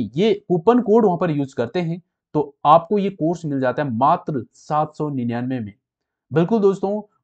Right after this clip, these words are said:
उत्तराखंड अपर पीसीएस, उत्तराखंड लोअर पीसीएस और उत्तराखंड समीक्षा अधिकारी, सहायक, सहायक समीक्षा अधिकारी, इसके लिए स्पेशल बैच है ये, जिसमें उत्तराखंड का संपूर्ण कोर्स आपको मिलेगा मात्र सात सौ निन्यानवे में।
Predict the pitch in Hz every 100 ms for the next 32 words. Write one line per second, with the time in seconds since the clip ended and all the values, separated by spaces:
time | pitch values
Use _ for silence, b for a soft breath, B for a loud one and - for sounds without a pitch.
0 | - 170 208 220 220 220 220 - - 214
1 | 208 196 208 208 202 160 170 180 190 185
2 | 127 160 175 170 165 175 160 160 151 170
3 | 170 180 185 - 151 165 185 175 165 165
4 | 170 - 143 156 165 - _ - 139 165
5 | 175 151 135 165 151 131 117 120 110 _
6 | _ _ _ _ _ 208 254 - 262 254
7 | 233 233 190 - 170 165 196 123 113 143
8 | 160 156 160 202 _ _ _ 139 160 220
9 | 214 156 139 165 170 180 180 175 - 147
10 | 139 175 190 196 - 165 185 185 123 -
11 | 110 104 127 110 - _ _ - 147 202
12 | 208 220 208 - 139 135 139 120 113 120
13 | 131 113 95